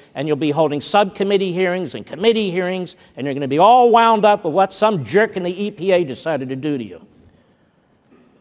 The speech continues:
And they cost in excess of one trillion dollars a year. The G A O, the C B O, the Sis-, uh, the Social Security, Medicare, Medicaid trustees and actuaries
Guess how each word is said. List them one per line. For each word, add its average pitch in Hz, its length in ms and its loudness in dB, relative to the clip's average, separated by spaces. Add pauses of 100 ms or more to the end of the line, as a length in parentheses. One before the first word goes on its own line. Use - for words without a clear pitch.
(1160)
And 165 140 0
they 190 80 2
cost 220 420 2
in 214 100 2
excess 214 400 0
of 165 120 0
one 233 320 2
trillion 220 440 2
dollars 196 400 4
a 175 60 -4
year. 165 340 0 (1600)
The 131 100 -6
G 208 320 0
A 208 220 4
O, 139 200 4
the 127 120 -2
C 247 320 0
B 170 200 2
O, 113 200 4
the 120 100 0
Sis-, - 420 -6
uh, 143 120 0
the 135 180 -4
Social 214 400 0
Security, 180 540 2
Medicare, 185 500 2
Medicaid 185 560 2
trustees 135 640 -2
and 139 100 0
actuaries 127 720 0